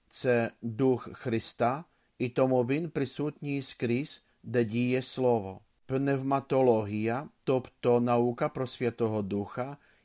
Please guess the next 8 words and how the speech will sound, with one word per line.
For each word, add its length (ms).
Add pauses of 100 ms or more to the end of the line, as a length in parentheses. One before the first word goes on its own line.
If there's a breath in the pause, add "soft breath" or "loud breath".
(100)
і 180
христологія — 1300 (360)
це 580 (220)
безперервні 1900 (120)
посудини. 800 (320)
Отець 840
усе 460
творить 760